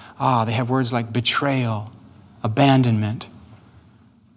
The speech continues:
And I go, "Hmm." Invite Jesus in. What does he want to do with that, with that picture of your pain? And they go, "Oh my goodness.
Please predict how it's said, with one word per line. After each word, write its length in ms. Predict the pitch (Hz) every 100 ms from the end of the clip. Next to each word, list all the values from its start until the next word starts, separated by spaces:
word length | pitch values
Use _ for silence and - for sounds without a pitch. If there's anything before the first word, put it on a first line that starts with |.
| _ _ _ _ _ _ _ _ _ _ _ _ _ _ _ - -
And 80 | 110
I 60 |
go, 120 | 104
"Hmm." 640 | 92 135 120 117 104 95 92 - - - - - - _ _ _ _ _ _ 127
Invite 340 | 123 139 127
Jesus 420 | 117 123 113 -
in. 200 | 107 101 - - - - - - - - _ _ _ _ _ -
What 100 | 127
does 80 | 135
he 80 | 135
want 140 | 135
to 60 | 131
do 160 | 117 110
with 120 | 104
that, 180 | 95 - - - -
with 100 | 117
that 160 | 107
picture 400 | - 143 - 95 95 - - -
of 140 | 113 110
your 80 | 101
pain? 340 | 120 104 92 - - - - - - - _ _ -
And 80 | 113
they 60 | 110
go, 180 | 104 -
"Oh 200 | 120 117
my 180 | 104 101
goodness. 460 | 101 98 92 -